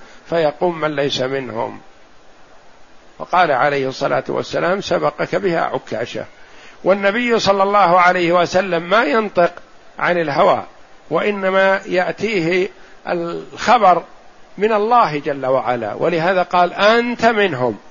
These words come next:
بشره صلى الله عليه وسلم بأنه منهم. ولما قال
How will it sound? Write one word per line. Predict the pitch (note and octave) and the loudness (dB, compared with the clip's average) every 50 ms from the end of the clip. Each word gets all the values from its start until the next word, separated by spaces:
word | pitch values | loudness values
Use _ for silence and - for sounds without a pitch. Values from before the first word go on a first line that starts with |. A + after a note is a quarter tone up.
| - - - - - - - - - - - - | -20 -20 -20 -20 -20 -20 -20 -20 -20 -14 -6 -4
بشره | G3+ F#3 - - A3 A#3+ C4 A#3+ F3+ D#3 D#3+ E3 D3 C3 | -4 -2 0 2 4 6 6 8 6 6 6 4 4 2
صلى | A#2+ - F#3 F#3 F#3 | 0 0 0 0 2
الله | F3+ F#3 F#3 F3+ D#3+ D3+ D#3+ | 2 2 4 4 4 6 4
عليه | D#3+ E3 E3+ E3+ E3 E3 | 4 4 2 0 0 0
وسلم | D#3+ D#3 D#3 G3 A3 A3 G#3 G#3 | 0 0 0 0 0 0 -2 -2
بأنه | G3+ G#3+ G#3+ G3+ G3+ G3 F3+ D3 D3 D#3 | -2 -2 -2 -2 -2 -4 -4 -2 -2 -2
منهم. | C#3+ D3 C#3+ A2 G#2 A#2 A2+ - - - - - - - - - - - - - - - - - - - - - - - - - - - - - - - - - - - - - - - - - | -4 -4 -6 -4 -8 -8 -10 -10 -16 -20 -20 -20 -20 -20 -20 -20 -20 -20 -20 -20 -20 -20 -20 -20 -20 -20 -20 -20 -20 -20 -20 -20 -20 -20 -20 -20 -20 -20 -20 -20 -20 -20 -20 -20 -20 -20 -12 -6
ولما | C#3 D3 F3+ F#3+ G3 G3 F#3+ F#3+ F#3+ F#3 | -2 2 2 4 2 4 2 4 4 4
قال | F#3 - - G3+ A3 A3 G#3 F#3+ F3+ F3 F#3 F#3 | 2 4 4 6 6 8 8 8 6 6 6 4